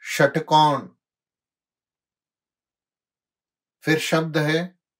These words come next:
जड़, डर। ड़ और ड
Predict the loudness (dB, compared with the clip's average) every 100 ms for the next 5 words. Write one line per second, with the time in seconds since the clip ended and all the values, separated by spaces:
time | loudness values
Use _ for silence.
0 | -20 -10 0 4 4 2 -2 _ _ _
1 | _ _ _ _ _ _ _ _ _ _
2 | _ _ _ _ _ _ _ -20 -4 2
3 | 4 4 -2 -10 _ _ _ _ _ _
4 | _ _ _ _ _ _ _ _ _ _
5 | _ _ _ _ _ _ _ _ _ _
6 | _ _ -2 2 4 4 2 _ _ _
7 | 0 0 2